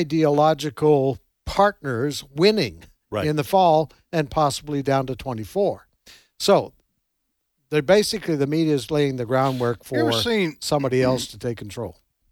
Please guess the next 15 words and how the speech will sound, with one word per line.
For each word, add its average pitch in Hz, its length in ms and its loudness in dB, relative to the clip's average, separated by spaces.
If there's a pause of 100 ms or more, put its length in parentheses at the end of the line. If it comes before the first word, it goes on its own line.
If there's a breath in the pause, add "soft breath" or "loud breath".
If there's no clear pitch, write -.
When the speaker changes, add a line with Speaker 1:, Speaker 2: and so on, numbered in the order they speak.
(120)
Speaker 3:
You 277 140 -6
ever 226 120 -6
seen 170 340 -6
a 110 100 -6
car 131 640 -2 (560)
stuck - 400 -6
in 117 100 -8
a 95 100 -12
ditch 104 540 -12 (960)
Speaker 1:
Mm-hmm. 87 160 -14
Speaker 3:
and 120 120 -8
its 110 180 -12
wheels 120 340 -6
are 120 100 -12
spinning? 131 560 -10